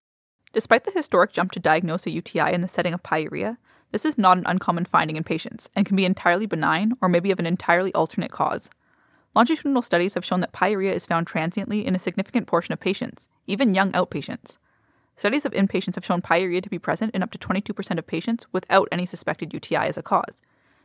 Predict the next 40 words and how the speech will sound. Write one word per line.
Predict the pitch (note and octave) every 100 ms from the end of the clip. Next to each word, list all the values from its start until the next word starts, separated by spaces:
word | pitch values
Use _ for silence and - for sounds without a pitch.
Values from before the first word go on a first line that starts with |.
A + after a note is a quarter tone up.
| -
And | G3+
studies | - A#3 C#4
have | G#3+
additionally | F3+ F#3+ - A3+
demonstrated | D#3+ D#3+ - D#3+ -
pyuria | F3 E3+ E3 E3
to | E3+
be |
present | E3+ E3+ F#3+ -
in |
patients | F#3 F#3+ F3 -
with | F3+
other | F#3 F#3 F#3 -
unrelated | G3 G3+ F3 G3 G#3
systemic | D#3+ - E3
infections, | D#3+ D#3 - - - - _ _ -
like | F#3+ G3
pneumonia. | E3+ F#3+ F3+ - - _ _ _ _ _
There's | A#3+ A3
also | B3+ F4
a | D4
broad | G3+ F3+ F#3+
differential | - F3+ F#3+ F3+
diagnosis | E3 D#3+ F3+ G#3 F3
for | -
pyuria | D#3+ D#3 F#2 - -
based | F#3 G#3
on | G3+
whether | F3+ D#3+
it's | -
transient | - F3 F#3+ F#3+
or | -
persistent, | F3 - G3 - - - _ _ -
including | G#3 A3+ F#3 D#3
recent | D#3+ -
catheter | - F#3 -
use, | A3+ A3+ B3+ - _ _ -
recent | G3 G3+
urologic | E3 D3+ D3 F3+ G#3+
procedure, | G#3+ A3 G#3+ G#3+